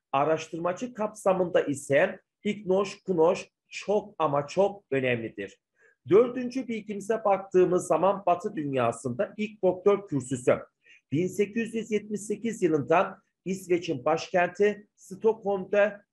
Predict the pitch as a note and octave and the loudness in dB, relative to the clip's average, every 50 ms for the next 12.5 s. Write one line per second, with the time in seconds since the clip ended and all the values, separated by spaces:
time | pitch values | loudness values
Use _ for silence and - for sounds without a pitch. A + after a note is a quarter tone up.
0 | _ _ - - G3 G3+ F#3+ F3 G3 G3+ G#3 G#3 F#3+ D#3 C#3+ B2+ A2 G2 G2+ G#2 | _ _ -12 -8 -6 -6 -2 0 2 2 2 2 0 -2 -4 -4 -4 -6 -8 -12
1 | - - - - A#2 G#2+ A2 - - _ _ _ _ _ F3+ F#3+ F#3 F#3+ F3+ D#3+ | -14 -14 -6 -4 -4 -4 -4 -6 -12 _ _ _ _ _ 0 2 4 2 2 2
2 | C#3 B2 G#2 G2 G#2 - - - - B2+ A#2 - - B2+ B2 A#2+ A#2+ A#2+ A#2+ - | 0 -2 -2 -2 -6 -10 -8 -4 -2 -2 -2 0 0 0 2 2 2 0 0 0
3 | B2+ A#2+ C3+ C3+ C3 C3+ C#3+ F3+ A3 G3+ - - _ _ _ _ - A#2+ D#3 F#3 | -2 0 0 0 0 2 2 2 2 0 -4 -12 _ _ _ _ -4 0 2 2
4 | G3 G3 G3 F#3 F3+ F3+ - D#3 D3 C#3+ C#3 C#3 C#3 C3 - - - E3+ G3+ G#3+ | 2 2 0 -2 -4 -2 -4 -4 -4 -4 -4 -6 -6 -8 -6 -2 2 4 4 4
5 | - - - _ _ _ - A#2+ C3 C3+ D3 D#3+ F3 F#3+ F3+ C#3+ C3+ C3+ B2+ B2+ | 2 -2 -8 _ _ _ -6 -6 -2 2 4 4 4 4 4 2 0 -2 -2 -4
6 | - - C3 B2 A#2+ A#2 - - _ _ B2+ A#2+ A2+ G#2 F#2+ F#2+ G#2 G#2 - - | -4 0 0 2 2 0 -2 -8 _ _ -4 -4 -4 -4 -6 -8 -12 -12 -6 -2
7 | B2 A2 G2+ G2 - - _ _ _ _ _ _ - D#3 B2 G#2 - - - - | 0 0 0 -2 -6 -12 _ _ _ _ _ _ 0 2 2 2 0 -6 -14 -20
8 | _ _ _ _ _ - - _ _ _ - C3+ B2+ B2 B2 B2 B2 B2+ C3+ B2 | _ _ _ _ _ -20 -20 _ _ _ -2 0 2 4 2 2 2 0 -2 -2
9 | B2 D3 F3+ F#3 - C4+ C4 C4+ B3 A#3+ A3+ A3+ G#3+ F#3 G3 F#3+ G3 G#3+ G3 F#3+ | -2 -4 -8 -6 -6 -6 -4 -2 -2 -4 -2 -4 -4 -4 -4 -4 -4 -4 -4 -4
10 | F#3+ - C#3 C#3+ F3 - - - F3+ F#3 G3+ G#3 G#3 G#3 A#3 A#3 A#3+ - B3 A#3+ | -2 0 2 2 2 0 -2 -6 -4 -2 0 0 0 0 -2 -4 -4 -4 -6 -6
11 | - - - G3+ F#3+ F#3+ - F3 E3 D#3 - - B2+ B2+ - - - - - - | -6 -4 -2 -2 -2 0 0 0 0 0 0 -2 -2 -2 0 -2 -4 -6 -6 -6
12 | B3 A3 - - F3+ G3 G#3 G3 - | -6 -6 -2 2 2 2 2 0 -4